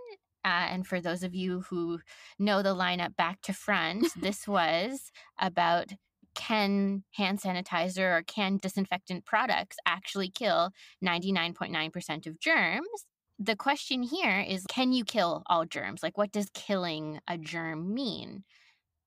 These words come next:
Speaker 1: And I believe we wanted to talk about the definition of life or the scientific definition of life and viruses here.
Speaker 2: Yeah, so this is an interesting question 'cause it kind of gets into semantics.
Speaker 1: Mm-hmm.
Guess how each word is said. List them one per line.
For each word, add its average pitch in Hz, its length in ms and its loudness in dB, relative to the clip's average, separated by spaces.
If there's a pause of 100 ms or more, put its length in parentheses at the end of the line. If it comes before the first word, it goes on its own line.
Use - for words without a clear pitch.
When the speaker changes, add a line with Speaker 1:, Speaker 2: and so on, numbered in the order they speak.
Speaker 1:
And 180 480 -2 (120)
I 185 100 2
believe 233 460 0
we 214 140 0
wanted 175 280 -2
to 185 80 -4
talk 180 260 -2
about 156 460 0 (140)
the 180 80 -2
definition 160 640 -4
of 156 160 -8
life 202 720 -2
or 170 120 2
the 175 100 -4
scientific 311 600 -2
definition 156 540 -4
of 156 240 -6
life 143 400 -2 (400)
and 170 280 0
viruses 185 800 0
here. - 220 -6 (400)
Speaker 2:
Yeah, 311 340 6
so 339 140 -6
this 440 160 -4
is - 160 -8 (100)
an - 80 -4
interesting 359 480 0
question 240 480 -2
'cause 392 120 -6
it 359 120 -6
kind 247 300 2
of 339 100 -2
gets - 220 0
into 254 680 2
semantics. - 1080 -4 (140)
Speaker 1:
Mm-hmm. 185 200 -4